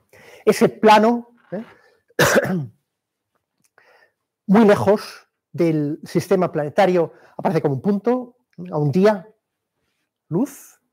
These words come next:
de ese, del Sol. Empezamos a ver la localización de las estrellas más próximas al Sol, ¿m? A una distancia de un año luz,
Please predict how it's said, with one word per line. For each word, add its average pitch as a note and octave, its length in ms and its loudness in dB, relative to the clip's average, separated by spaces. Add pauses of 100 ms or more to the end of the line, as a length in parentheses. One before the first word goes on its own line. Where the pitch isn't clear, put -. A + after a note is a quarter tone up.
(140)
de C3+ 260 -6
ese, C3+ 580 -12 (120)
del C3 160 -16
Sol. C4 320 -4 (440)
Empezamos F3 360 2
a F#3+ 60 6
ver - 540 4
la D#3+ 220 4
localización D#3+ 480 0
de E3+ 100 2
las D3 100 -2
estrellas D3+ 340 -2
más C#3 160 -4
próximas - 600 -4 (420)
al C#3 120 -8
Sol, B3 320 -2 (280)
¿m? G3 140 -14 (1300)
A E3+ 100 -2
una F3+ 120 4
distancia F3 340 2
de D#3 80 -2
un D#3+ 80 -2
año D3 160 -4
luz, - 460 -6